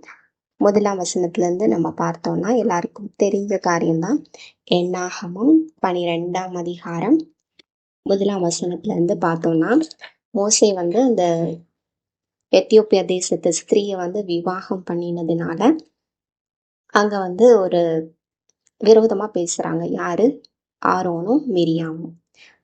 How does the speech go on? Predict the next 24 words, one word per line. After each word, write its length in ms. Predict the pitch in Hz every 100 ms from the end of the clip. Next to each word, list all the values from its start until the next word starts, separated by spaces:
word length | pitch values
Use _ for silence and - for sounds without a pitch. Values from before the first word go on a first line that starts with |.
| _
அப்போ 300 | - 170 185
கர்த்தர் 400 | 196 185 - 226
மோசே 380 | 196 233 - 220
கிட்ட 200 | - 185
மட்டும்தான் 420 | 180 165 185 214
பேசுவாங்களா, 680 | 196 170 175 165 170 185 180 _
எங்க 280 | - 180 190 -
கிட்டலாம் 360 | 180 190 285 320 _ _
பேச 320 | - 196 -
மாட்டாங்களா 640 | 180 165 165 165 170 175 - -
அப்படின்னு 220 | 165 180
சொல்லி 560 | 185 175 170 240 320 - _ _ _
அங்க 360 | - 185 185 247 -
சொல்கிறதை 460 | 214 196 196 175 190
நம்ம 220 | 180 170
பார்க்கிறோம். 540 | 175 170 170 - - 175 -
ஆனா, 560 | 170 156 160 202 294 - _ _ _
மூன்றாம் 480 | - 220 240 240 208
வசனத்துல 500 | 175 - 180 180 185 185
சொல்லப்பட்டிருக்கிறது, 1000 | 175 180 175 170 180 165 165 165 254 277 233
"மோசையானவன் 1080 | 190 220 - - 196 175 170 170 214 302 320 - -
பூமியிலுள்ள 920 | 196 208 226 233 220 196 175 170 175
சகல 800 | 262 - - - 220 - 220 240
மனிதரிலும் 920 | 233 180 170 185 175 185 165 202 311